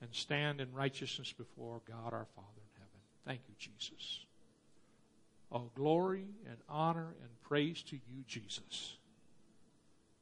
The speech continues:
Help us this week, this month, and this year to not hang our dirty laundry out in the public, to bring a black eye and scorn and disgrace from you, Lord Jesus.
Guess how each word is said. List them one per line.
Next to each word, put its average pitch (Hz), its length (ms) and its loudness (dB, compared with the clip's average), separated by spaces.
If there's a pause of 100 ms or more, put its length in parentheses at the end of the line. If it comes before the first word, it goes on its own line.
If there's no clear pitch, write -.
(300)
Help - 320 10
us - 400 6 (880)
this 147 280 2
week, 135 200 2 (420)
this 135 260 4
month, 131 200 4 (720)
and 123 160 -4
this 127 260 2
year 131 260 8 (1300)
to 139 80 -4
not 151 280 10
hang 175 260 6
our 160 140 8
dirty 156 300 10
laundry 147 460 6
out 143 160 4
in 147 80 -6
the 143 80 -10
public, 107 480 -12 (800)
to 131 80 2
bring 135 320 4
a 123 40 -2
black 139 400 8
eye 139 220 10
and 127 220 0
scorn 135 400 0
and 127 80 -10
disgrace 127 440 -2
from - 300 -12
you, 117 180 -8
Lord 101 200 -14 (100)
Jesus. - 520 -16